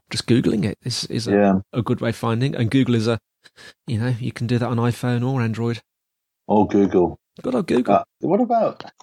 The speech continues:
Speaker 2: I mean, Spotify, when Spotify came and started to distribute podcasts,
Speaker 1: Yeah.
Speaker 2: that was a big moment in the industry, wasn't it?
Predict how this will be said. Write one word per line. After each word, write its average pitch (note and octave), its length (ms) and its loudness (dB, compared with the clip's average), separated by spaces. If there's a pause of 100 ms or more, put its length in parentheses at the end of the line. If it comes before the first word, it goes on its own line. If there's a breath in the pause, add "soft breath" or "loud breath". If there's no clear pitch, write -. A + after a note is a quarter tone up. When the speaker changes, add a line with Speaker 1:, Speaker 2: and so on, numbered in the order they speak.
Speaker 2:
I - 20 2
mean, B2 140 2
Spotify, A#2+ 800 0
when F#2 100 2
Spotify A#2 580 0
came G2 320 2
and F2+ 220 2
started F#2 380 0
to F#2 80 2
distribute F#2 520 0
podcasts, E2 520 0
Speaker 1:
Yeah. A2+ 160 0
Speaker 2:
that B2 120 2
was G#2 120 2
a F#2+ 60 -2
big G2+ 260 -2
moment G2 380 2
in D#2 100 -2
the E2 80 -2
industry, D#2+ 340 0
wasn't G#2+ 340 0
it? - 260 -12